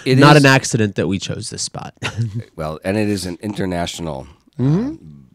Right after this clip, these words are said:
Speaker 1: buffet, so to
Speaker 2: Well,
Speaker 1: say.
Speaker 2: zoning thing here to the side. Uh, no chains are allowed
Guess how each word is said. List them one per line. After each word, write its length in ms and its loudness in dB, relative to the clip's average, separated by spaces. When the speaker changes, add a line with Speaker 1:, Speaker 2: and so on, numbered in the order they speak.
Speaker 1:
buffet, 720 -4
so 140 -10
to 60 -2
Speaker 2:
Well, 80 2
Speaker 1:
say. 80 0
Speaker 2:
zoning 300 6
thing 240 0
here 260 -2
to 380 -10
the 80 -2
side. 260 -2
Uh, 240 0
no 560 2
chains 760 -2
are 120 -4
allowed 600 -2